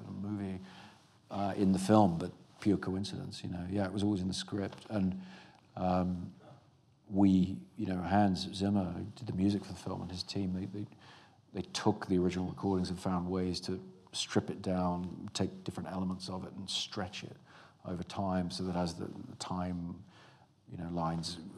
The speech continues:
had a different scale, uh, you would hear the, the track in, in different iterations. And, and then we re-recorded that with instruments and stuff. And,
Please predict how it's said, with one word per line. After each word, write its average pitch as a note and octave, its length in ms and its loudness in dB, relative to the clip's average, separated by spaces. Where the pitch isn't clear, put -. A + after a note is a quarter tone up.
had E2+ 140 0
a - 20 -4
different E2 260 -6
scale, F2+ 640 0
uh, A2 40 -12
you G2+ 80 -4
would F#2 100 -4
hear F#2 420 2
the, F2+ 180 -4
the G2 80 -6
track F#2 400 -6
in, G2 240 -8
in F#2+ 80 -8
different - 320 -8
iterations. F#2+ 760 -10
And, G#2+ 80 -10
and G#2 80 -4
then F#2+ 80 2
we F#2+ 80 8
re-recorded F#2 680 4
that F#2+ 140 -4
with F#2+ 120 -10
instruments F#2 580 -8
and A#2 100 -10
stuff. - 380 -8
And, A2 120 -8